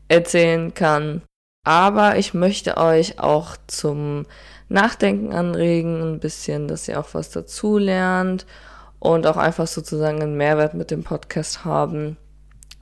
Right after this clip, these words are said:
und euch auch vielleicht zu Mut zu sprechen, einfach die Dinge zu machen, worauf ihr Luf-,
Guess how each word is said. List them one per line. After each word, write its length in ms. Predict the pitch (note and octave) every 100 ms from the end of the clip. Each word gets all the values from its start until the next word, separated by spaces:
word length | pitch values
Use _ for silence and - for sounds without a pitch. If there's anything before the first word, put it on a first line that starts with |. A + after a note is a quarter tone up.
| -
und 180 | G3+ G3+
euch 200 | G3+ D#3
auch 100 | D#3
vielleicht 400 | E3+ C#3+ - -
zu 180 | D#3 - -
Mut 300 | E3 F3 F#3+
zu 160 | - F3+
sprechen, 640 | - - E3 F3+ F#3 E3 - _ _ _ _ _ _ _ -
einfach 300 | C#3 F3+ E3
die 240 | - E3
Dinge 400 | D#3+ E3 D#3+ D#3+
zu 160 | D#3 -
machen, 640 | D#3 D#3+ - E3 - D3+
worauf 280 | D#3+ D3 C#3+
ihr 60 | D#3
Luf-, 320 | F#3 G#3+ -